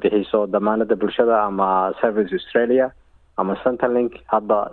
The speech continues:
sida dadka u yaqaano. Haddii aad wax ka kororsan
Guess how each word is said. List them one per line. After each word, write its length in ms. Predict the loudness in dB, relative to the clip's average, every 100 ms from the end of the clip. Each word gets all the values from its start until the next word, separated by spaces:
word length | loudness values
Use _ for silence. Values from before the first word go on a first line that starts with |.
| -2
sida 180 | 0 2
dadka 280 | 0 0 2
u 60 |
yaqaano. 480 | 2 0 0 0 -4 _ _ -12 -4
Haddii 400 | -4 0 0 2
aad 280 | 0 -2 -8 -4
wax 260 | -2 -2 -4
ka 140 | -6 -4
kororsan 760 | -2 -2 -2 -2 -2 0 -4